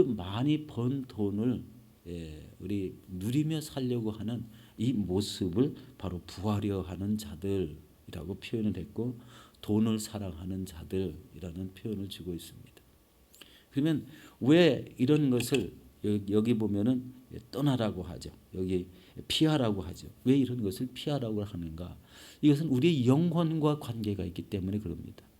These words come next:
우리 영혼이 올바로 세워져서 하나님의 구원받은 백성으로 살아가야 되는데, 예,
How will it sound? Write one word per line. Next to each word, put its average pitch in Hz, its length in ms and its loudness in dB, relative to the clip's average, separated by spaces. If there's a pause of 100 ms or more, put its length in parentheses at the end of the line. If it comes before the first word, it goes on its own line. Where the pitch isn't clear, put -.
(460)
우리 135 260 8
영혼이 143 800 4
올바로 123 560 4
세워져서 113 580 -2
하나님의 131 480 0
구원받은 131 760 0
백성으로 110 500 -4
살아가야 110 520 -4
되는데, 98 600 -2 (420)
예, 78 320 -8